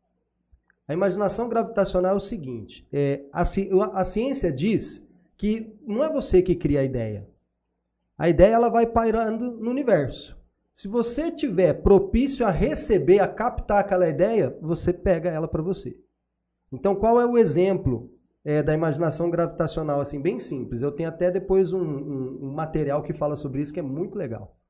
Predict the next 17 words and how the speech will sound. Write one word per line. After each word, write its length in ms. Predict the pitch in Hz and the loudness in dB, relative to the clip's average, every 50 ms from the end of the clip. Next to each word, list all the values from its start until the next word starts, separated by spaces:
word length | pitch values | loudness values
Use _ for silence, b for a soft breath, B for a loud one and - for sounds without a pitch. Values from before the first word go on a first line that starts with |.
| _ | _
Conta, 400 | - - - - - 190 190 185 | -8 -6 -4 -2 0 0 -2 -2
vocês, 320 | - - 208 208 202 208 - | -2 -2 -2 -2 -2 -4 -8
vocês 320 | 180 - - 208 208 208 | -12 -6 -4 -2 -2 0
já 80 | 208 208 | -2 -2
assistiram 340 | 202 - - 196 185 185 | -4 -4 0 2 2 2
o 40 | 175 | 2
Denis 260 | 143 160 170 170 156 | 2 0 -2 0 0
e 40 | 170 | 0
o 40 | 170 | 0
Pimentinha, 580 | - 170 165 160 156 143 - 143 127 120 117 120 | 0 -2 -4 -4 -6 -6 -8 -8 -8 -8 -6 -6
né? 160 | 127 143 - - - _ _ _ _ _ _ _ _ _ _ - | -6 -8 -10 -12 -20 _ _ _ _ _ _ _ _ _ _ 2
Tem 100 | - 156 | 2 2
um 100 | 160 170 | 4 4
britânico 520 | 160 175 175 165 - 160 160 180 180 - 185 | 2 2 2 2 0 -2 -4 -4 -2 -2 -2
e 20 | |
um 80 | 180 185 | -2 -2
americano. 560 | 190 190 190 208 190 - 160 120 107 104 104 | 0 -2 -2 -2 -4 -8 -10 -10 -10 -12 -14